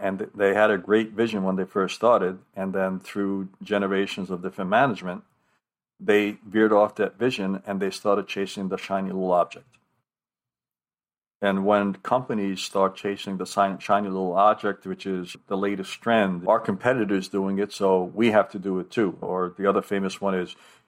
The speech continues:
"Can we afford not to do that?" A lot of times you hear that. But, but if you trace true to yourself and you trace, stay true to that vision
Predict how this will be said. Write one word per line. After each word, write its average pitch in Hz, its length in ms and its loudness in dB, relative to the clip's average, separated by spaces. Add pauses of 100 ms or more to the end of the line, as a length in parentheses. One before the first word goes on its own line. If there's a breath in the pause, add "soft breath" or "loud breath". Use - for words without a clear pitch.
(220 soft breath)
"Can 95 200 -2
we 107 140 2
afford 104 500 0
not 123 220 2
to 104 80 -6
do 95 160 -6
that?" - 320 -12
A - 20 -8
lot 110 240 4
of 101 80 -6
times 104 220 2
you 101 60 -2
hear 98 200 0
that. 104 420 4
But, 107 280 -2
but 113 120 0
if 113 160 -6
you 139 100 -6
trace 220 440 -4 (140)
true 165 200 -2
to 160 80 -4
yourself 110 540 0
and 101 100 -8
you 95 140 -8 (160)
trace, - 400 -2 (300)
stay - 300 -2
true 120 260 -6
to 117 120 -2
that 101 160 4
vision 127 440 -2